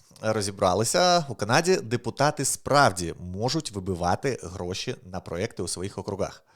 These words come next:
Саме вибивати. На театри, музеї, дороги тощо. Але це не означає, що вони контролюють, хто їх будує.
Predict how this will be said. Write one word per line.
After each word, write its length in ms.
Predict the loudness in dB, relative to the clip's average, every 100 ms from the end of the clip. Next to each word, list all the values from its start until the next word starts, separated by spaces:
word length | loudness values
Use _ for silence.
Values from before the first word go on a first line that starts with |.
| _ -20 -6
Саме 300 | -2 0 -2
вибивати. 680 | -4 -4 4 4 4 0 -18 _ -20 -18 -12 -4
На 60 | 2
театри, 460 | 6 6 4 0
музеї, 360 | -2 2 4 4
дороги 260 | 4 2
тощо. 300 | 4 2 2 -4 _ -16 -14 -16 -2
Але 200 | 4 4
це 200 | 4 2
не 120 | 4
означає, 500 | 2 2 4 8 8
що 140 | 6 2
вони 160 | 2
контролюють, 840 | 0 -4 0 0 4 4 4 0 -4
хто 240 | -2 0
їх 280 | 2 0 0
будує. 540 | -4 2 4 4 0